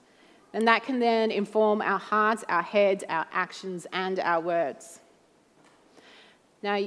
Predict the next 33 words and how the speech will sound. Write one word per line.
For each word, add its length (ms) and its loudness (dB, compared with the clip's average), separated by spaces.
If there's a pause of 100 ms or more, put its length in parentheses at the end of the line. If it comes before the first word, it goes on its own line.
(120)
you 180 -6
might 200 2
feel 180 2
like 220 2
you're 80 -2
doing 260 2
pretty 240 0
well 220 4
in 140 0
some 320 0
aspects 500 -2
of 100 -2
your 140 -2
life 400 2
pointing 300 -6
to 100 -12
Jesus, 500 -4
and 180 0
maybe 260 0
not 200 -2
so 140 0
well 240 2
in 120 -6
others, 480 -6
and 140 -2
I 100 2
know 220 2
that 140 0
that's 200 0
pretty 260 -2
true 260 -4
for 160 -12
me. 360 -10